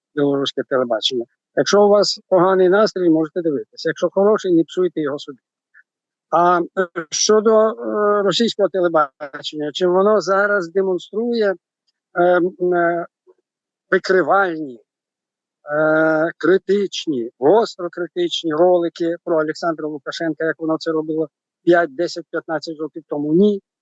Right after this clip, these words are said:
Тому що він слухняний, це в порядку. І там він теж, в тому телебаченні, він теж наймудріший і єдиний.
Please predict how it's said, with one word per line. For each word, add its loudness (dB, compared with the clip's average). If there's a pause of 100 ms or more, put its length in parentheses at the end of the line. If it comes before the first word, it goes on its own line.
(180)
Тому 4
що -4
він -2
слухняний, -6 (200)
це 2
в -2
порядку. 0 (280)
І -4
там 2
він 0
теж, -6
в -20
тому 2
телебаченні, -4
він -6
теж -4
наймудріший -4
і -4
єдиний. -2